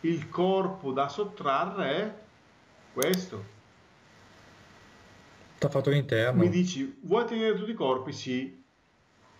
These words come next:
Speaker 1: Vedi?
Speaker 2: Sì.
Speaker 1: Lui adesso ha, ha trovato due corpi, uno e due.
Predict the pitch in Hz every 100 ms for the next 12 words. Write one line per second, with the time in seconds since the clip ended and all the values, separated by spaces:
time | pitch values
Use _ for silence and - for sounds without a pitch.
0 | _ _ 127 123 135 - - - _ _
1 | _ _ _ - - - 120 123 - -
2 | _ _ _ - 156 139 139 156 196 -
3 | - 120 139 127 123 127 110 107 107 117
4 | 139 180 180 - 127 113 110 135 110 104